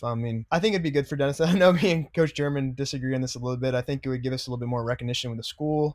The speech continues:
playing league games. You're fighting for that championship. It's a little bit different from that national championship. I think it would add another aspect that would be great. I give 'em credit. That's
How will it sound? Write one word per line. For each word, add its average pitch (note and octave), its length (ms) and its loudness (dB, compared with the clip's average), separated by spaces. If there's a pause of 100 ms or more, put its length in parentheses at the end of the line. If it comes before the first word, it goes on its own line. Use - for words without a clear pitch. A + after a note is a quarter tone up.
playing B2+ 180 0
league C3 200 0
games. B2 540 -2
You're C3 160 -6
fighting B2+ 240 0
for C3 120 -6
that B2 140 2
championship. B2 600 -4
It's - 140 -10
a - 20 -6
little B2 100 -2
bit A#2 120 -6
different A#2+ 300 -6
from A#2+ 100 -4
that A#2 160 -2
national A#2 440 -4
championship. A#2 600 -4
I C3+ 40 -4
think C3+ 180 0
it B2+ 40 2
would A#2+ 120 2
add A#2+ 180 2
another A#2+ 220 -2
aspect A#2 440 -4
that A#2+ 60 -8
would A#2 120 -8
be A2+ 80 -8
great. A#2+ 320 -4
I D3+ 140 0
give F3+ 160 2
'em F3 60 2
credit. E3+ 320 2
That's C#3 220 -2